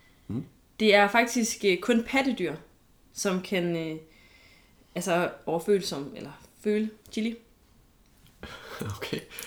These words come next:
Speaker 2: Så det er dig og mig. Og alle andre, som bliver sådan den der brændende, irriterende fornemmelse.
Speaker 1: Ja.
Speaker 2: Altså, ikke alle andre, altså, alle andre pattedyr, ikke?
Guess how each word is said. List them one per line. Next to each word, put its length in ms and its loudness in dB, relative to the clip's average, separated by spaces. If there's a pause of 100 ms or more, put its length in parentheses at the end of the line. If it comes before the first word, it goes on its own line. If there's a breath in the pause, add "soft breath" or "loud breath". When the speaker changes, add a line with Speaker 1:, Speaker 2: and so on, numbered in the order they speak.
Speaker 2:
Så 120 0
det 120 2
er 60 2
dig 220 6 (160)
og 100 2
mig. 200 4 (720 loud breath)
Og 140 4
alle 160 8
andre, 300 4
som 180 0
bliver 200 4
sådan 420 2 (480 loud breath)
den 140 2
der 160 2
brændende, 360 4
irriterende 360 2
fornemmelse. 560 -2
Speaker 1:
Ja. 80 2
Speaker 2:
Altså, 140 4
ikke 180 -6
alle 140 -2
andre, 240 -6
altså, 160 -10
alle 140 -2
andre 160 -4
pattedyr, 420 -6
ikke? 140 -8